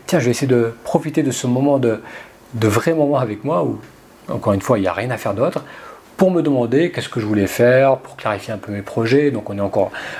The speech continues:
le mois de janvier, tout début février, donc c'est encore la, la période où on, on se projette un peu. Et,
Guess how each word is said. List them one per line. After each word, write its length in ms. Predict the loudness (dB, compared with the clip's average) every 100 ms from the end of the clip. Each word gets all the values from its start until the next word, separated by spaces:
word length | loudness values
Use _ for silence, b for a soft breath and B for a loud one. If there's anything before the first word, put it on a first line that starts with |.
| B
le 80 | 0
mois 140 | 2
de 40 | 2
janvier, 400 | 0 2 2 0
tout 120 | -2
début 220 | -4 -2
février, 440 | 0 2 4 4 2
donc 140 | -2
c'est 80 | -6
encore 200 | 0 2
la, 120 | 4
la 100 | 2
période 300 | 2 0 0
où 100 | -4
on, 160 | -6 -8 B B B
on 60 | -8
se 120 | -6
projette 360 | -2 -2 0 0
un 100 | -2
peu. 300 | 0 0 0 -6 B B B B B B 2
Et, 300 | 4 4